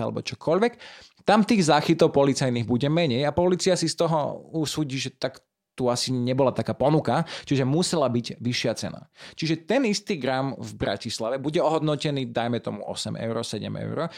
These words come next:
v Gelnici štrnásť eur. A teraz ten istý gram v Bratislave a v Gelnici vás dá do inej sadzby. Čiže tu je tá právna neistota, tá nepredvídateľnosť o tom, že vy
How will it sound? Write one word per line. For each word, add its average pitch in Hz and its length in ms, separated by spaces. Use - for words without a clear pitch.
v - 80
Gelnici 190 400
štrnásť 113 640
eur. 85 320
A - 80
teraz 190 560
ten 208 240
istý 170 320
gram 135 320
v 135 160
Bratislave 127 480
a 123 80
v 127 80
Gelnici 117 480
vás 120 160
dá 120 160
do 120 240
inej 117 400
sadzby. 165 400
Čiže 151 480
tu 202 80
je 247 160
tá 165 160
právna 156 400
neistota, 123 560
tá 143 160
nepredvídateľnosť 120 960
o 139 160
tom, 160 160
že 135 160
vy 123 240